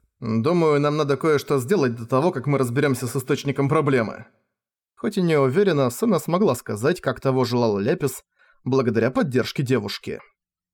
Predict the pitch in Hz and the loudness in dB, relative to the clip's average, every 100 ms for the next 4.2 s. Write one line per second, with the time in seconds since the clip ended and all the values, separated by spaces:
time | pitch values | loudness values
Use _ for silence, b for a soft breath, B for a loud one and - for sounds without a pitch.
0 | _ - - - 247 208 175 156 123 127 | _ -12 -10 -2 2 2 2 2 0 0
1 | 196 151 131 147 160 135 135 123 131 - | 0 -2 -4 -2 0 2 0 0 -4 0
2 | 170 170 117 - _ _ 220 254 240 240 | 0 2 -2 -2 _ _ -4 2 4 6
3 | 135 120 113 117 110 - 127 175 139 127 | 4 2 2 2 0 -4 -2 2 2 4
4 | 120 | 2